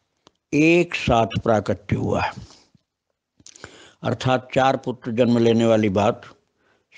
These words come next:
सत्य हो गई। तो जब तीव्र लालसा उत्पन्न होती है, तभी उसका सुफल प्राप्त होता है, अर्थात हमारे जीवन में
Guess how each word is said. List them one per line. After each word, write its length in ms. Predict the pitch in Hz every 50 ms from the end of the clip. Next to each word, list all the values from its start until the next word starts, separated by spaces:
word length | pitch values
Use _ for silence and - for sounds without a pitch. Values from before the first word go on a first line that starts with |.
| - 139
सत्य 280 | 120 - - - 123
हो 180 | 107 104 104 95
गई। 240 | 92 90 - 90 - - _ _ _ _ _ - - - - - - - _ -
तो 100 | 170 156
जब 260 | 147 170 151 - - -
तीव्र 300 | 185 190 208 202 196 185
लालसा 460 | 180 175 165 165 165 160 - - 185
उत्पन्न 460 | 180 175 175 - - 175 160 160 156
होती 460 | 143 120 131 123 - - 147 131 107
है, 160 | 98 92 80 - - - _ _ _ _ _ _ - - - _ _ _ _ _ _ -
तभी 640 | 147 147 143 160 165 180 190 185 170 143 120 98
उसका 600 | - - - 294 - - 127 113 - - 139 127
सुफल 440 | 127 - - - 117 - - 143 135
प्राप्त 420 | 120 - 123 117 110 107 - - 120
होता 280 | 110 104 - - 117 110
है, 360 | 110 113 127 139 147 151 - _ _ _ _ _ _ _ _ _ _ _ _ _ _ _ _ _ _ _ _ -
अर्थात 640 | 151 147 143 - - 139 143 143 139 - - - - _ _ - - - -
हमारे 340 | 120 120 120 117 120 123 113
जीवन 360 | 101 110 120 120 123 135 135
में 260 | 135 131 123 123 127